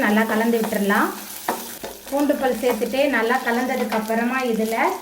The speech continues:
கால் மூடி தேங்காய் சேர்த்துக்கலாம். தேங்காய் சேர்த்துட்டு நல்லா கலந்து விட்டு வறுத்தரலாம். ரொம்ப சுவையா இருக்கும். ரொம்ப சிம்பிளான துவையல் தான், ஆனா ரொம்ப ரொம்ப சூப்பரா இருக்கும். உளுத்தம்பருப்பு,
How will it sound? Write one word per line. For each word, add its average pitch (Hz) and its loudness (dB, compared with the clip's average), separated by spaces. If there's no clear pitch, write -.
கால் 254 4
மூடி 262 0
தேங்காய் 247 2
சேர்த்துக்கலாம். 220 0
தேங்காய் 262 4
சேர்த்துட்டு 247 2
நல்லா 214 4
கலந்து 240 2
விட்டு 226 2
வறுத்தரலாம். 214 4
ரொம்ப 233 4
சுவையா 262 4
இருக்கும். 254 4
ரொம்ப 247 0
சிம்பிளான 285 4
துவையல் 269 6
தான், 277 6
ஆனா 247 4
ரொம்ப 240 4
ரொம்ப 262 4
சூப்பரா 269 4
இருக்கும். 247 2
உளுத்தம்பருப்பு, 277 4